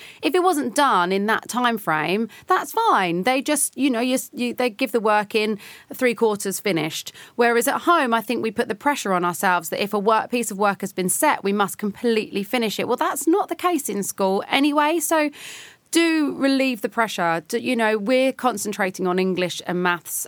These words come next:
and, um, spag in the mornings. We might do the even, the afternoon stuff. We might not. And, you know,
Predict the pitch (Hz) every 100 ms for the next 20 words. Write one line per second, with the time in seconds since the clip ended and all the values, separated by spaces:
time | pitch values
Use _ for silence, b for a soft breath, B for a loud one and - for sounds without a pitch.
0 | - 160 160 160 160 - 170 160 156 160
1 | - - 226 233 196 175 170 208 220 220
2 | 214 214 202 B B B 233 214 202 214
3 | 214 - 233 226 220 220 214 214 202 220
4 | 214 208 220 214 202 - 208 180 - 196
5 | 214 196 185 - 170 160 160 - 190 190
6 | 180 - 220 240 240 233